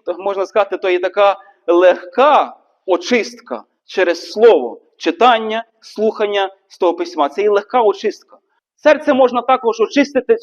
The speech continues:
через сльози, через молитву і через покаяння. І тільки коли наше серце стає чистим, ми можемо побачити Бога в усьому,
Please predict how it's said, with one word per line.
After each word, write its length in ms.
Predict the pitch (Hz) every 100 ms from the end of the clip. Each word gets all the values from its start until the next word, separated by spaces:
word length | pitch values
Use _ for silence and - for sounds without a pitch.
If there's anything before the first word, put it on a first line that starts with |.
| -
через 520 | 240 226 226 - _ _ _ _ _ _ _ _ _
сльози, 680 | - - 156 156 151 151 170 _ _ _ _ _ _ _ _ _ _ -
через 400 | 214 190 175 - _
молитву 760 | 160 185 143 143 143 165 196 _ _ _ _ _ _ _
і 80 | -
через 500 | - 180 170 - _ _ _ _ _ _ _
покаяння. 580 | 156 156 139 117 110 - _ _ _
І 80 | -
тільки 280 | 254 269 269
коли 240 | 277 277
наше 320 | 262 262 247 226
серце 460 | - 247 226 190
стає 300 | 185 196 185
чистим, 600 | 180 254 247 - 220 202 - _ _ _ _ _ _ _ _
ми 140 | - 226
можемо 440 | 233 233 214 202
побачити 1000 | - - 190 160 185 170 - 135 - 92 _ _ _ _ _
Бога 540 | 131 147 175 160 151 139 _ _ _ _ _ -
в 120 | 151
усьому, 680 | 349 - 226 240 247 285